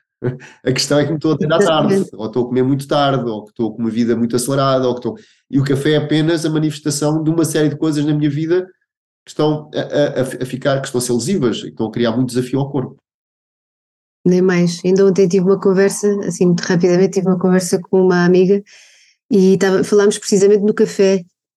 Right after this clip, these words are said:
Speaker 2: E ela, "Epá, eu adoro café, eu gosto muito de café." E eu assim, "Então, se não te sentes mal, se sentes bem com o café, continua.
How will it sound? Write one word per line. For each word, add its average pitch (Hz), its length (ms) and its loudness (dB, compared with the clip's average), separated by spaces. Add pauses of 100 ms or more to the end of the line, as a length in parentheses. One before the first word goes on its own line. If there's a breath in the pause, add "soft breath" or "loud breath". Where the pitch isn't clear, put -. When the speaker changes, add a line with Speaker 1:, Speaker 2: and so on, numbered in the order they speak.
Speaker 2:
E 190 60 -4
ela, 190 160 2
"Epá, 220 220 2
eu 214 140 8
adoro 220 260 4
café, 240 440 2
eu 196 40 4
gosto 202 220 2
muito 214 140 2
de 208 60 -10
café." 208 320 2
E 226 40 6
eu 196 60 4
assim, 180 160 0
"Então, 349 180 0
se - 180 -6
não 170 140 6
te 175 80 0
sentes 233 320 0
mal, 151 320 0
se - 80 -10 (100)
sentes 233 260 0
bem 170 200 2
com 180 120 2
o 170 60 -2
café, 170 320 -2
continua. 254 540 2